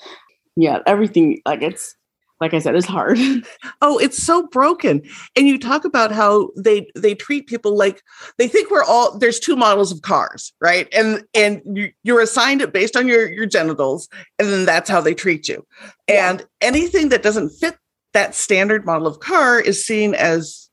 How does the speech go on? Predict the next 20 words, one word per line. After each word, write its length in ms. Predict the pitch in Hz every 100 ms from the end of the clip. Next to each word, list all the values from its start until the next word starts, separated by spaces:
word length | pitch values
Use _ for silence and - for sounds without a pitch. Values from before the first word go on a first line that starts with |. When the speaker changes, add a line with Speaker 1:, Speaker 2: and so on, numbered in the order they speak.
| -
Speaker 2:
your 200 | 170 160
fault. 400 | 160 165 - -
So 120 | 240
let's 260 | 226 311 -
take 180 | 359
some 140 | - 269
of 80 | 214
the 60 |
basic 360 | 156 180 190 185
stuff 220 | - 160
that 100 | -
comes 260 | 170 165 156
up 120 | -
with 120 | 151
healthcare 500 | 160 139 147 143 151 - - -
and 120 | 196
some 180 | - 196
of 80 | 180
these 200 | 175 165
discrepancies. 720 | 151 - 156 156 151 113 117